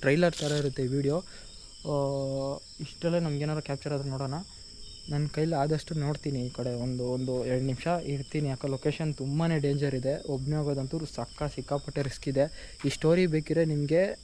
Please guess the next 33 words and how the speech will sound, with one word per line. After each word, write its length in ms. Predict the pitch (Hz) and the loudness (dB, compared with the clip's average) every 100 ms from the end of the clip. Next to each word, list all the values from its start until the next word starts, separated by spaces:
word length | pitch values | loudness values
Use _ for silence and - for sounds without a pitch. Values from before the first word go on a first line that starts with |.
| - 143 | -6 -2
ಆ, 40 | 135 135 131 131 | 0 2 2 2
ನೆಕ್ಸ್ಟು, 560 | 131 131 - - 196 - - - - - | 2 0 -2 0 0 0 -10 -20 -16 -6
ನೆಕ್ಸ್ಟ್ 300 | 143 - - | -4 -4 -2
ವೀಕಲ್ಲಿ 300 | 180 180 156 | 2 4 4
ಮತ್ತೆ 240 | 139 175 | 2 4
ಲೊಕೇಶನ್ 500 | 156 143 151 - 160 | 4 4 0 2 2
ಬರ್ತೀನಿ, 300 | 147 139 151 | 2 0 0
ಒಂದು 200 | 143 135 | 2 2
ಇಬ್ರು 280 | 135 131 143 | 2 2 2
ಮೂರು 180 | 147 139 | 2 2
ಜನ 200 | 135 143 | 2 0
ಜೊತೇಲಿ 360 | 143 135 147 139 | 0 2 2 2
ಬರ್ತೀನಿ. 420 | 135 - 131 165 - - - - | -2 -2 -4 -4 -8 -12 -12 -4
ಒಬ್ಬನೇ 280 | 127 131 160 | -2 2 4
ಬರೋದು 480 | 156 147 143 180 208 - | 4 2 2 0 -2 -4
ಸೇಫ್ 240 | 147 151 - | 0 2 0
ಅಂತೂ 200 | 147 143 | -2 0
ಅಲ್ಲ 220 | 131 143 | 4 6
ಅಂತಲೂ 300 | 147 143 147 | 4 4 2
ಹೇಳಿದ್ದಾರೆ. 500 | 147 139 147 131 143 185 - - - - | 6 6 6 6 4 2 -8 -16 -12 -2
ಆ, 20 | 127 127 | 2 4
ಅದಕ್ಕೇ 340 | 139 151 156 | 2 2 2
ನಾನು, 600 | 175 208 - - 131 147 | 4 2 0 -6 0 0
ನಾನಂತೂ 420 | 143 139 151 147 143 | 2 0 0 0 -2
ರಿಸ್ಕ್ 260 | - - | -4 -4
ತೊಗೊಳಕ್ಕೆ 380 | 156 147 139 139 | 0 0 0 0
ಹೋಗಲ್ಲ. 180 | 139 139 180 - - 147 | 0 0 -2 -8 -4 -2
ಆ, 40 | 143 139 139 139 - - - - - - - - - - - - - - - - - - 151 | -2 -2 -2 -4 -6 -14 -16 -16 -16 -16 -16 -16 -14 -12 -10 -8 -10 -12 -14 -14 -16 -10 -2
ಬನ್ನಿ 240 | 156 160 | 2 2
ಗೈಸ್, 460 | 143 135 - - 151 | 2 0 -4 -6 0
ವಿಡಿಯೋ 160 | 147 139 | 2 2
ಒಳಗೆ 120 | 135 | 2
ಹೋಗೋಣ. 220 | 131 | 0